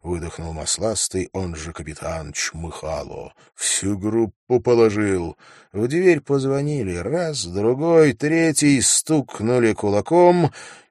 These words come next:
"Кеша!" — послышался голос Саввы. Петров Мисько посмотрел на инженера. "Да открываю!" — ворчливо проговорил Кеша, безуспешно пытаясь сбежать из колонны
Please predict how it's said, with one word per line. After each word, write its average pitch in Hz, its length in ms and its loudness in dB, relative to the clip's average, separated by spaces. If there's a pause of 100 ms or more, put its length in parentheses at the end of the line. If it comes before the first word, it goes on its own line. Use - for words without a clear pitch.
(300)
"Кеша!" — 151 540 8 (180)
послышался 95 680 -2
голос 87 320 -4
Саввы. 82 480 -2 (200)
Петров 113 560 -4
Мисько 131 580 -2
посмотрел 127 760 -2
на 98 160 -4
инженера. 98 680 -6 (200)
"Да 214 260 8
открываю!" — 214 800 10 (260)
ворчливо 120 600 2
проговорил 107 540 2
Кеша, 127 460 -2
безуспешно 107 920 -4
пытаясь 104 460 -2
сбежать 98 840 -2
из 90 200 -4
колонны 85 720 -6